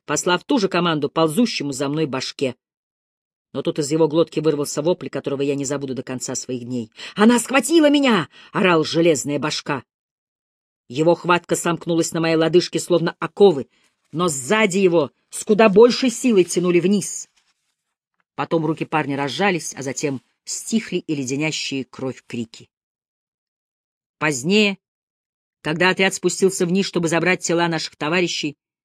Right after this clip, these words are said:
мы отыскали и труп железной башки. Видимо, переплывшая озеро Селена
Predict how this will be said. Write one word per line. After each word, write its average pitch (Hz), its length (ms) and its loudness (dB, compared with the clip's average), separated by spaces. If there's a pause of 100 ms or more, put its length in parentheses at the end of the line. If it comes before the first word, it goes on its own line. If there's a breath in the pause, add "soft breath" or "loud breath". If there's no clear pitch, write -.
(600)
мы 160 140 -2
отыскали 170 520 0
и 160 340 -4 (120)
труп 185 420 -2
железной 123 500 -6
башки. 113 460 -10 (840)
Видимо, 220 420 2
переплывшая 180 640 0
озеро 156 340 -2
Селена 151 460 -4